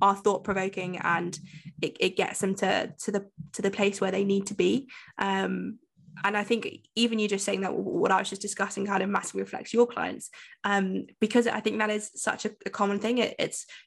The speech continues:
struggles with body image. It happens to everyone, obviously on, on kind of different levels,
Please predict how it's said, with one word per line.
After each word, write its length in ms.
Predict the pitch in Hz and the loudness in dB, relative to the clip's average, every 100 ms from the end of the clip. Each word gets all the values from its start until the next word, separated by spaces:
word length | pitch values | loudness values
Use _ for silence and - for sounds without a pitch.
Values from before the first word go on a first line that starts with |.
| _ - | _ -8
struggles 340 | - 208 214 208 | 0 2 2 0
with 120 | 208 | 2
body 200 | 202 208 | 2 2
image. 240 | 202 185 | 0 -2
It 60 | - | -6
happens 380 | - 240 285 269 | -4 0 0 2
to 120 | - | 0
everyone, 360 | 233 220 202 196 | 0 2 0 0
obviously 360 | 208 208 220 | -2 -2 0
on, 120 | 202 202 | -2 -2
on 140 | - | -2
kind 180 | - 202 | 0 -2
of 80 | 202 | -2
different 280 | 196 - | -6 0
levels, 360 | 247 262 269 269 | 0 2 2 0